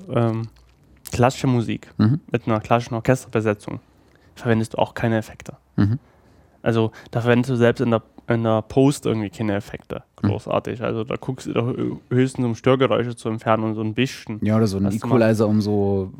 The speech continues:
Speaker 2: um so crispy Sounds hinzukriegen,
Speaker 1: Ja.
Speaker 2: ne? Dann so
Speaker 1: Aber da wird kaum mit den, mit Kompressoren eigentlich ge-, gearbeitet, weil
Speaker 2: Mhm.
Speaker 1: das einfach auch nie nötig ist, weil du willst ja diese Dynamik ja haben, von ganz leisen Streichern bis
Speaker 2: Ja.
Speaker 1: zu ganz lauten Streichern.
Speaker 2: Ja.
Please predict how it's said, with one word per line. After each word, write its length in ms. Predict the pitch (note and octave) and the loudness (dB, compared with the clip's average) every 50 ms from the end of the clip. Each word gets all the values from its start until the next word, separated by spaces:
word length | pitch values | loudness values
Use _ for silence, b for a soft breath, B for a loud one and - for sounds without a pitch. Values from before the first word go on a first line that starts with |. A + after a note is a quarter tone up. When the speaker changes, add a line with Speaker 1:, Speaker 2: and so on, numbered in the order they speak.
| - - - - G2 G2 - - | -20 -20 -20 -20 -18 -16 -14 -8
Speaker 2:
um 180 | - A2+ G#2+ G#2+ | -4 -2 -2 -2
so 120 | G2+ A2 G2 | -2 -4 -6
crispy 540 | - - - - D3 D3+ - - - A#2+ A2+ | -6 -6 0 2 2 2 0 -2 -2 -2 -2
Sounds 420 | - - B2 G#2+ A#2 A#2+ A#2 - | 2 2 2 4 4 2 2 4
hinzukriegen, 560 | B2+ A2 G#2 - G#2+ - - - G#2 F#2+ F#2+ | 2 2 2 0 -6 -10 -6 -4 -4 -2 0
Speaker 1:
Ja. 260 | F2+ G#2+ G#2 G#2 G#2 G#2+ | 0 2 2 2 0 -2
Speaker 2:
ne? 60 | G#2+ - | -4 -2
Dann 180 | G#2+ G2+ F#2+ | 0 0 0
so 300 | F#2 G2+ G2 F#2+ F#2 F#2+ G2+ G2+ G2+ - | 0 0 -4 -4 -4 -6 -8 -10 -10 -8
Speaker 1:
Aber 260 | A2+ A2 A2 A#2 A2+ | -6 -4 -2 -2 0
da 160 | B2 A#2 A2+ | 2 2 2
wird 220 | B2 B2+ - - | 2 0 -2 -2
kaum 280 | - - A#2 A#2 C3 C#3+ | -12 -6 -2 -2 0 0
mit 140 | C#3+ C3 - | 0 -2 0
den, 320 | C3+ B2 A#2 - - - - | -2 -2 -2 -4 -6 -6 -6
mit 140 | B2+ A#2 - | -6 -6 -4
Kompressoren 460 | - C3 B2 B2+ A#2 - D3 D#3 D#3+ | -4 -4 -2 -2 -2 0 0 2 2
eigentlich 260 | A#2+ A2 A2 A2 - | 2 0 -2 -6 -8
ge-, 80 | - - - - - _ _ | -10 -12 -12 -12 -14 _ _
gearbeitet, 500 | - B2 A#2 G#2+ A2 B2 B2 A#2 A2+ A2+ | -12 -10 -10 -8 -8 -8 -10 -10 -10 -4
weil 120 | A2 G2 F#2+ | -2 0 0
Speaker 2:
Mhm. 40 | F#2 | 0
Speaker 1:
das 160 | F2 G2+ - | 0 -2 -4
einfach 220 | - - A#2 A#2+ A#2 | -8 -8 -2 -2 -2
auch 140 | A#2 A#2 | -2 -2
nie 100 | A2+ A#2+ | -2 -2
nötig 380 | B2+ C3 C3 D#3 F#3+ - D3+ - | 2 4 4 4 4 2 -4 -6
ist, 180 | A#2 A2+ - A#2 | -6 -6 -4 -4
weil 140 | A2 A2 | -4 -4
du 140 | A2+ A#2 A2+ | -4 -2 2
willst 180 | B2 D3+ E3 D#3+ | 2 2 4 2
ja 40 | C3+ | 2
diese 220 | B2+ B2+ B2+ B2+ | 0 0 0 0
Dynamik 440 | B2 A#2+ A#2+ A#2+ A#2 B2 B2+ B2+ - | 0 0 2 2 2 2 0 -2 -4
ja 160 | A#2+ A2 A2 | -6 -8 -2
haben, 400 | A2+ A#2+ C3 C3+ B2 G#2+ G#2 G#2+ _ _ | 2 2 2 2 2 -2 -8 -10 _ _
von 300 | _ _ - B2 A#2 A2+ | _ _ -8 -6 -4 -2
ganz 320 | A2 A#2 A2+ A#2+ A#2+ - - | 0 0 0 0 -2 -2 0
leisen 560 | B2 G#2+ A2 A#2+ A#2 B2+ A#2+ A#2 A2 A2+ - _ _ _ _ | 2 4 4 2 2 0 -2 -2 -4 -6 -8 _ _ _ _
Streichern 440 | - - - - A2+ A2+ A#2 B2 A#2 A2 | -20 -12 -2 0 0 0 0 -2 -4 -4
bis 140 | A2 - | -4 0
Speaker 2:
Ja. 80 | - G2+ | 0 0
Speaker 1:
zu 60 | - | 2
ganz 260 | - A2 G#2+ A2 - | 2 0 0 0 -2
lauten 300 | A2 A2 A2+ A2+ A2+ A2+ | 0 2 2 2 0 -4
Streichern. 360 | A2 - - - - - - G#2+ | -8 -8 -10 -10 -10 -6 -4 -4
Speaker 2:
Ja. 80 | G#2 | -4